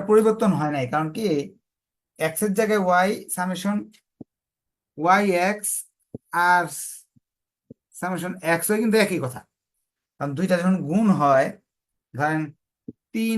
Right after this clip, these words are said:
আর দুই গুণ করলেও ছয় হবে, দুই আর তিন গুণ করলেও ছয় হবে। এই জন্য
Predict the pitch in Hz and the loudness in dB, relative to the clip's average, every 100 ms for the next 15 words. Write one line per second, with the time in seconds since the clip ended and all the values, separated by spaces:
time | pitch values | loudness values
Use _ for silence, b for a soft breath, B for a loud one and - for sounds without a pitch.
0 | 208 196 160 202 214 220 208 196 175 190 | 0 -2 -2 -4 -2 -2 -4 -4 -4 -2
1 | 196 196 196 190 180 202 190 123 - _ | -4 -2 0 2 0 0 -2 -2 -8 _
2 | _ _ _ 131 185 208 196 190 - 214 | _ _ _ -12 -6 -2 -2 -4 -8 -6
3 | 208 208 196 180 160 175 180 - 175 165 | -4 -2 -4 -4 -2 -2 -4 -6 -2 -2
4 | 120 - _ _ _ _ _ _ 214 247 | -4 -10 _ _ _ _ _ _ -4 -4
5 | 240 | -2